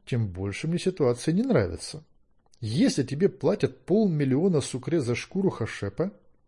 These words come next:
то за мою голову не дадут и рубля. И пока я здесь, в космосе, меня с Земли не достать.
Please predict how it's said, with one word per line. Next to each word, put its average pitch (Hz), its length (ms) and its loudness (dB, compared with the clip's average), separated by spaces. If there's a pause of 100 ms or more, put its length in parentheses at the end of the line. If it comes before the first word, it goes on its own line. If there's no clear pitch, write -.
(520)
то 110 100 -2
за 98 160 -4
мою 95 260 -4
голову 196 360 0
не 208 100 4
дадут 220 300 2
и 262 40 -4
рубля. 240 440 -2 (800)
И 139 80 0
пока 127 340 0
я 143 140 4
здесь, 113 320 0
в - 80 -16
космосе, 233 640 -4 (240)
меня 143 300 0
с 110 60 0
Земли 135 280 0
не 143 120 -2
достать. - 500 -2